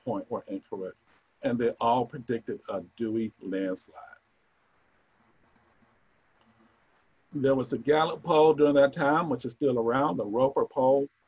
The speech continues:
and they almost faced ruin because of this. However, I S R had a study in the field. It was on foreign affairs, it had two questions.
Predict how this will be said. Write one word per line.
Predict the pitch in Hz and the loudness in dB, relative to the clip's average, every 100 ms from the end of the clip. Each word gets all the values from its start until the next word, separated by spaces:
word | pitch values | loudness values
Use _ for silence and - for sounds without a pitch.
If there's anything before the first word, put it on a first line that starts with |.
| _ 135 | _ -4
and | 123 | -2
they | 127 - | -2 -2
almost | 139 147 147 147 - 135 | 2 2 4 0 0 -4
faced | 127 123 - | -4 -6 -4
ruin | 170 131 92 90 | -2 -2 -4 -10
because | 117 160 165 127 | -10 -4 -4 -6
of | - _ | -12 _
this. | - - - _ _ _ _ _ _ - | -20 -20 -20 _ _ _ _ _ _ -6
However, | 147 165 180 101 123 _ _ _ _ _ _ _ _ _ _ _ _ _ _ _ _ _ _ _ _ _ _ _ _ - _ _ _ _ _ _ _ _ _ - | 0 4 4 2 -6 _ _ _ _ _ _ _ _ _ _ _ _ _ _ _ _ _ _ _ _ _ _ _ _ -20 _ _ _ _ _ _ _ _ _ -2
I | 147 156 | 2 2
S | - | 2
R | 202 190 | 2 4
had | 180 139 | 4 2
a | 131 | 0
study | - 135 131 | 2 2 4
in | 135 | 0
the | 151 | -2
field. | - 113 123 139 _ _ _ _ _ _ _ _ _ _ _ _ _ _ _ _ _ _ _ _ - | -2 0 0 -2 _ _ _ _ _ _ _ _ _ _ _ _ _ _ _ _ _ _ _ _ 0
It | 135 | 2
was | 135 | 4
on | 131 123 | 2 0
foreign | - 143 139 156 | -4 2 2 2
affairs, | 165 117 117 120 147 | 0 2 4 2 0
it | |
had | 110 - | -4 -2
two | 190 | -4
questions. | - - 110 - 185 - - | 0 -2 -2 -6 -14 -14 -20